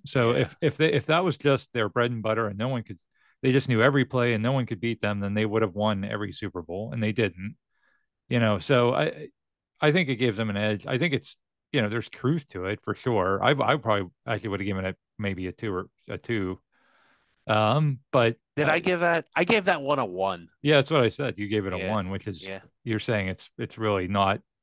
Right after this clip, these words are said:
Speaker 2: It's
Speaker 1: um,
Speaker 2: true. It's true.
Speaker 1: Oh, oh, I see.
Speaker 2: It
Speaker 1: It's
Speaker 2: goes
Speaker 1: not
Speaker 2: the opposite. The higher you go, the more
Speaker 1: Gotcha, gotcha.
Speaker 2: ridiculous it gets.
Speaker 1: Okay, okay.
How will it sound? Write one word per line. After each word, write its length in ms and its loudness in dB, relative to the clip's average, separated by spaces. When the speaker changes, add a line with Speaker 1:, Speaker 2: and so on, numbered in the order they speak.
Speaker 2:
It's 220 0
Speaker 1:
um, 40 -4
Speaker 2:
true. 420 2
It's 220 -10
true. 280 -12
Speaker 1:
Oh, 500 8
oh, 280 4
I 160 4
see. 220 -4
Speaker 2:
It 40 0
Speaker 1:
It's 60 -2
Speaker 2:
goes 140 4
Speaker 1:
not 100 6
Speaker 2:
the 80 2
opposite. 440 2
The 100 2
higher 280 6
you 180 2
go, 360 4
the 80 0
more 140 0
Speaker 1:
Gotcha, 140 0
gotcha. 140 -2
Speaker 2:
ridiculous 480 -2
it 140 -12
gets. 440 -10
Speaker 1:
Okay, 440 2
okay. 420 -2